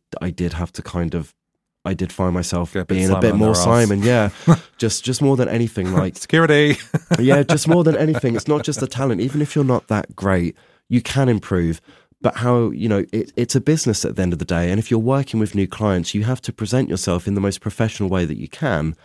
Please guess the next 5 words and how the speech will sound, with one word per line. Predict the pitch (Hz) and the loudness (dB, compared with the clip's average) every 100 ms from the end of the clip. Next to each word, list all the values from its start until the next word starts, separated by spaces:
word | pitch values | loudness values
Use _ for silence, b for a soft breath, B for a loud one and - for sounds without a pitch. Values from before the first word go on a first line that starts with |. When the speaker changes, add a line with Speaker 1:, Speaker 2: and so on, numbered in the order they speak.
| B B B B B - | B B B B B -2
Speaker 1:
And | 110 107 107 - _ | 2 2 0 -6 _
while | - 117 | -2 2
you're | 120 110 | 2 2
being | 107 | 0
professional, | 98 104 113 117 90 82 80 | -2 -4 -4 -2 -2 -2 -4